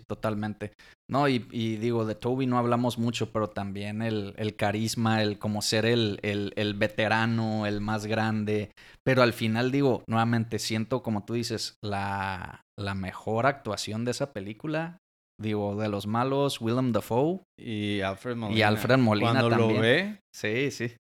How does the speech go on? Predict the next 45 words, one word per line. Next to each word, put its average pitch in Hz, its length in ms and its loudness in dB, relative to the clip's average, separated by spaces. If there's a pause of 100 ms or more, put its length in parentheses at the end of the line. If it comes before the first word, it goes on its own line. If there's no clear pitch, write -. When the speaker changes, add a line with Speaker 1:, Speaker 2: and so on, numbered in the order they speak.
(320)
Speaker 2:
Lo, 113 420 0
cuando 107 400 -2
ve 107 160 2
por 147 200 0
primera 117 400 0
vez 131 260 0
a 135 260 2
Peter 131 240 -4
Parker, 135 640 -6
le 107 220 -4
dieron 113 440 0
al, 101 460 -2 (640)
o 127 120 -8
sea, 117 180 -6
como 110 240 -6
que 117 140 -4
ves 117 260 -2
todavía 139 400 0
ese, 135 720 -6 (520)
esa 127 260 -2
bondad 123 640 0 (120)
en 123 140 -2
los 117 200 -4
villanos 123 680 -2
que 120 140 -8
los 107 220 -6
humaniza 117 720 -4
y 107 420 -6
simpatizas 104 680 -12
con 107 200 -14
ellos. 110 220 -14
Speaker 1:
Sí, - 260 -2 (160)
que, 135 180 2
que 151 120 8
lo 139 160 10
bueno 147 340 4
de, 160 300 6
de 117 200 0
los 107 200 0
villanos 113 360 0
de 131 80 0
Spider-Man 143 500 0
también 110 340 0
es - 160 0
que 156 320 -2